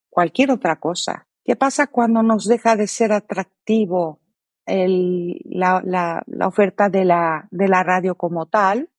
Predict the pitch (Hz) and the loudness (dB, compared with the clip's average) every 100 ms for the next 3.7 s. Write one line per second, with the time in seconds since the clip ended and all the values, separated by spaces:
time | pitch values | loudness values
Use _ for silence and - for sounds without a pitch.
0 | _ - 170 160 160 _ 180 175 165 170 | _ -14 -12 -10 -14 _ -8 -6 -2 2
1 | 185 202 - 190 - 165 - - 202 - | 2 0 -2 -4 -2 -8 -8 -6 -6 -2
2 | 190 190 190 196 180 175 170 185 - 180 | -2 -2 -2 -4 -4 -6 -2 -2 0 -2
3 | 175 175 160 165 160 151 | -2 -4 -4 0 0 -2